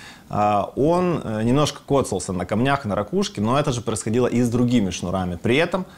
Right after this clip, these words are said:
он выдерживал и те забросы, которые были, а забросы были очень приличные, до девяноста метров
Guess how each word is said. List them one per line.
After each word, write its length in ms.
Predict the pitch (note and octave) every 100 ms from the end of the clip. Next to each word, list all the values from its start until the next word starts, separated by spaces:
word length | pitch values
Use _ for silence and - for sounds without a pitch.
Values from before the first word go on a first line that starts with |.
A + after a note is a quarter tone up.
| - -
он 400 | A#2 A#2+ B2 C3 -
выдерживал 800 | G#2 A2 A#2 G#2 F#2 F#2 F2+ -
и 240 | G#2+ G2+
те 180 | - G#2+
забросы, 460 | G#2 G2 C3 G3 G3
которые 320 | D3+ F3 E3+
были, 260 | D#3+ D#3+ B2+
а 100 | G#2+
забросы 380 | G2+ A2 -
были 340 | G2+ G#2 G2+ F#2+
очень 360 | F#2+ G2 -
приличные, 580 | F#2 G2+ D#3 E3 A#2 F#2+
до 140 | F#2+ G2
девяноста 500 | G2 G2+ D#3 - D3
метров 280 | C3+ A#2+